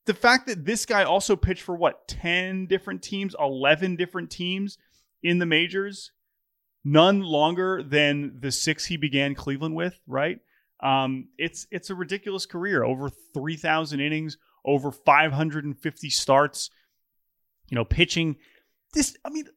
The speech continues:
I, I didn't even, like, I, I remember that he finished with the Rangers and it was like, "Oh my God, he's still going." A hundred and forty-six innings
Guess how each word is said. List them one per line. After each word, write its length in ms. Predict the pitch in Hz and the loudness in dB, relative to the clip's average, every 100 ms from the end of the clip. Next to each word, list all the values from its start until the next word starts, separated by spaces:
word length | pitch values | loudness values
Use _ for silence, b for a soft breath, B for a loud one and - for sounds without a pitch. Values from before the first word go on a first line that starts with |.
| _ _ - | _ _ -12
I, 240 | - - - 139 - - | -10 -10 -12 -12 -12 0
I 140 | 339 | 4
didn't 200 | 359 349 | 6 8
even, 180 | 294 240 | 6 6
like, 160 | 233 220 | 4 6
I, 120 | 247 | 4
I 160 | 262 262 | 8 8
remember 520 | 262 190 165 170 175 | 8 8 8 6 4
that 140 | 160 | 4
he 160 | 139 156 | 0 -4
finished 340 | - 151 147 | -2 -2 0
with 80 | 151 | -2
the 80 | 139 | 0
Rangers 400 | 131 131 139 131 | 2 2 0 -2
and 60 | 127 | -4
it 40 | |
was 80 | 120 | -4
like, 120 | 117 | -2
"Oh 100 | 123 | 0
my 80 | 120 | 2
God, 140 | 120 | 2
he's 120 | 117 - | 0 -4
still 140 | 127 | -8
going." 240 | 123 127 - - | -6 -8 -2 6
A 80 | 262 | 8
hundred 400 | 302 370 381 349 | 6 4 4 2
and 80 | 269 | 2
forty-six 600 | 269 262 254 - 240 - | 4 6 6 2 0 2
innings 400 | 180 220 233 | 2 2 -2